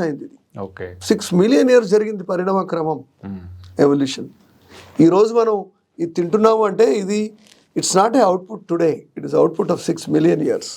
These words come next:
Speaker 2: ఓకే.
Speaker 1: అలా అని ఇప్పుడు మనం కొంచెం సెటిల్ అయి ఉన్నాం, ఇంక still పరిణామంలో ఉన్నాం.
Speaker 2: నడుస్తూ ఉంటుంది.
Speaker 1: ఇంకొక మిలియన్ ఇయర్స్‌లో మనం ఏమవుతాం మనకు తెలియదు.
Speaker 2: Hmm.
Speaker 1: So అందుకనే మనం అందరం ఎవరు ఇండియాలో ఉండే వాళ్ళందరూ కూడా ద్రవిడులు.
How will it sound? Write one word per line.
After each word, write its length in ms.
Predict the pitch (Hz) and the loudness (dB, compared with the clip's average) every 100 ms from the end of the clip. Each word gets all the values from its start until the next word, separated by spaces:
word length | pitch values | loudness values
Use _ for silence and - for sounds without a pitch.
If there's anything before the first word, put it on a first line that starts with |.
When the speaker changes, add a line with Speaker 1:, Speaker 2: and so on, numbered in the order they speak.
| - 95 | -12 -12
Speaker 2:
ఓకే. 200 | 90 90 92 - - - - | -8 -8 -8 -14 -20 -6 2
Speaker 1:
అలా 140 | 190 220 | 4 4
అని 100 | 254 294 | 2 2
ఇప్పుడు 180 | 277 240 | 4 4
మనం 160 | 247 269 | 2 0
కొంచెం 200 | 233 254 - | -2 -2 -4
సెటిల్ 280 | 185 185 220 | -2 2 2
అయి 80 | 196 | 2
ఉన్నాం, 180 | 170 196 294 | -2 -6 -6
ఇంక 100 | 190 - | -8 -2
still 220 | 240 294 254 | 0 2 2
పరిణామంలో 480 | 240 269 277 262 208 | 2 0 -2 -2 -2
ఉన్నాం. 200 | 170 120 - 110 | -4 -8 -12 -12
Speaker 2:
నడుస్తూ 260 | 113 - 113 | -12 -8 -8
ఉంటుంది. 220 | 98 92 120 | -8 -6 0
Speaker 1:
ఇంకొక 260 | 175 220 240 | 4 4 6
మిలియన్ 260 | 226 247 254 | 4 4 4
ఇయర్స్‌లో 240 | 254 214 247 | 4 4 0
మనం 100 | 226 208 202 | 2 2 0
ఏమవుతాం 300 | 214 214 202 | -2 -2 -4
మనకు 160 | 156 - | -8 -12
తెలియదు. 260 | 147 113 - 104 | -14 -14 -16 -18
Speaker 2:
Hmm. 100 | 92 - _ _ _ - | -20 -20 _ _ _ 0
Speaker 1:
So 80 | 233 226 | 2 4
అందుకనే 340 | 247 285 269 220 | 2 4 4 4
మనం 140 | 220 208 | 2 0
అందరం 240 | 214 240 220 | 0 0 2
ఎవరు 140 | 190 202 | 0 -2
ఇండియాలో 280 | 175 190 190 180 | 0 0 0 -2
ఉండే 120 | 175 | -2
వాళ్ళందరూ 340 | 170 160 151 151 | -2 -2 -6 -6
కూడా 160 | 156 220 330 _ _ _ - 127 | -2 -2 -2 _ _ _ -20 0
ద్రవిడులు. 440 | 165 175 202 175 | 4 4 2 -4